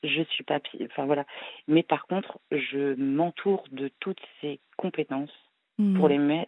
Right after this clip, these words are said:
Speaker 1: pour les mettre en relation avec le, avec la, la personne.
Speaker 2: Donc vous êtes
Speaker 1: Et
Speaker 2: à la,
Speaker 1: je
Speaker 2: à
Speaker 1: vais
Speaker 2: la coordination, Géraldine. Est-ce que ça veut dire que, euh, vous allez gérer l'ensemble, euh,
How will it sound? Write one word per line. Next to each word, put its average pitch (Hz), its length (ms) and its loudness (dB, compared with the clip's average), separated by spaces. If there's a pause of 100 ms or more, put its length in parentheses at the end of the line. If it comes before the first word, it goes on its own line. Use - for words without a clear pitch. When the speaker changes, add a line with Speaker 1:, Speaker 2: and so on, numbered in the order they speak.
Speaker 1:
pour 151 120 2
les 143 140 2
mettre 175 260 2
en 165 60 0
relation 139 400 -2
avec 139 200 -4
le, 135 160 -6
avec 131 240 -8
la, 127 140 -4
la 127 140 -6
personne. 123 340 -16 (560)
Speaker 2:
Donc 190 140 0
vous 180 120 0
êtes 185 140 0
Speaker 1:
Et 180 60 4
Speaker 2:
à - 20 2
la, 180 80 2
Speaker 1:
je 143 60 0
Speaker 2:
à 139 100 0
Speaker 1:
vais 143 80 4
Speaker 2:
la 180 100 4
coordination, 185 760 0
Géraldine. 214 720 2
Est-ce 196 180 2
que 226 140 0
ça - 180 0
veut 190 140 2
dire 220 260 0
que, 220 120 0 (520)
euh, - 140 0
vous 175 260 -2
allez 180 180 2
gérer 185 440 2
l'ensemble, 202 680 0 (180)
euh, 160 40 -4